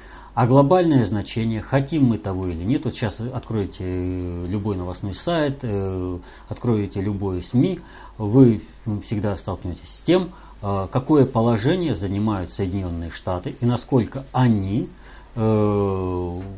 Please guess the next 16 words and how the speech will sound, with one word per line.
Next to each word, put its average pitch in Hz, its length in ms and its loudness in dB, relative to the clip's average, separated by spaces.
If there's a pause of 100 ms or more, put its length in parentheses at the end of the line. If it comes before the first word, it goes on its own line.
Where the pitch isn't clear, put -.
(140)
влиятельны 131 920 4
в - 80 -16
проведении 110 720 0
управления, 123 960 2 (480)
которое 139 640 4 (260)
они 113 220 4
строят. 110 560 4 (460)
Как, 120 200 2
э, 120 60 -2
Обама 107 460 0
сказал, 135 440 -2 (280)
Соединённые 113 400 4
Штаты 113 260 -2
должны 98 300 -2
определять 95 460 -4
правила 90 560 0